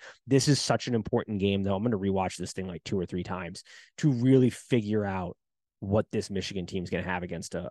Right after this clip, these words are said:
a Ohio State game. It's a great measuring stick game. Alabama, Kentucky, the game I am going to. Let's talk Jalen Milroe. Like, let's talk about him, because we on, I, on this podcast, have been high on, on Jalen Milroe.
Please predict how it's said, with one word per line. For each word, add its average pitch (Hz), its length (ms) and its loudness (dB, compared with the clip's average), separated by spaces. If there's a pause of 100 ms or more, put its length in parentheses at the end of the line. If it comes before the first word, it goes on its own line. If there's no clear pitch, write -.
a 92 160 -2
Ohio 90 320 -4
State 87 260 -6
game. 90 220 -6
It's - 140 -6
a 120 40 4
great 107 220 0
measuring 90 340 -4
stick - 240 -10
game. - 220 -10 (440)
Alabama, 202 400 8
Kentucky, 170 340 6
the 156 80 4
game 156 280 8
I 139 160 4
am 147 160 6
going 139 300 6
to. 147 280 2
Let's 226 200 4
talk 466 160 0
Jalen 143 320 0
Milroe. 104 400 -6 (320)
Like, 190 160 6 (200)
let's 302 280 6
talk 147 240 4
about 101 220 -4
him, 104 180 -8
because 151 360 6
we 262 520 8 (480)
on, 160 220 6 (100)
I, 254 280 8
on 220 140 2
this 180 140 0
podcast, 110 720 -4
have 113 260 -4
been 117 160 2
high 117 420 0
on, 104 240 -6 (120)
on 117 120 -2
Jalen 104 320 -2
Milroe. 90 380 -10